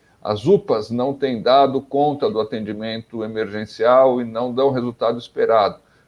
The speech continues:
além de serem um modelo de gestão privatizada e gerida por hospitais filantrópicos. É, há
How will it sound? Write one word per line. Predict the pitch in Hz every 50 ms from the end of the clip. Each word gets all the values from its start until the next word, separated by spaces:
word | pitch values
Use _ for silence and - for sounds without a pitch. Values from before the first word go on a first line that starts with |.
| _
além | - 104 113 123 131
de | 127 127
serem | - - 135 135 139 139
um | 139 135
modelo | 127 120 113 110 120 127 131 127
de | 120 120 120
gestão | 113 120 117 113 - - - 127 127
privatizada | 123 _ - 135 170 156 139 147 143 143 - 156 113 110 117 113 110 101 95 101
e | 101 95
gerida | 107 110 104 120 120 131 127 101 - 123 127
por | 123 - - 120 110
hospitais | 117 123 - _ - - _ - 110 107 113 123 120 -
filantrópicos. | - - 127 123 127 127 123 - - 110 110 101 - - _ _ _ _ _ _ _ _ _ _ _ _ _ _ _ _ _ _ _ _
É, | - 95 95 92 90 87
há | 76 90 95 -